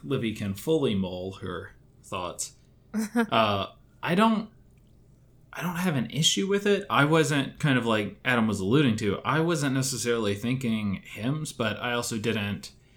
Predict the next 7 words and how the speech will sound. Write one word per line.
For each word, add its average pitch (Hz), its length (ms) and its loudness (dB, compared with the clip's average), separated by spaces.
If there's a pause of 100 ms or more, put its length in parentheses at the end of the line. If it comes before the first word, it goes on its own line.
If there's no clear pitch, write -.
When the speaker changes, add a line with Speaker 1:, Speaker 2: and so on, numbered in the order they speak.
(420)
Speaker 1:
grow 113 340 2
up - 500 -4 (260)
where 101 640 0 (380)
I 123 100 0
went 107 300 -2
to 110 140 -4
church 104 640 -4